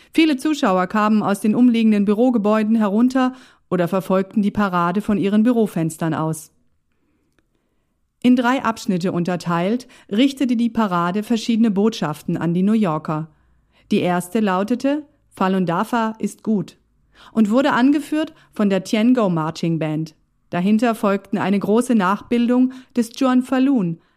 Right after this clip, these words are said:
des Hauptwerkes von Falun Dafa, das Falun-Zeichen, eine Drachentanzgruppe, ein großes Blumenboot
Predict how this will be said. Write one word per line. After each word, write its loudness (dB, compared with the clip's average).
des -10
Hauptwerkes -2
von -4
Falun -2
Dafa, -2
das -2
Falun-Zeichen, 0
eine 2
Drachentanzgruppe, 0
ein 0
großes -2
Blumenboot 2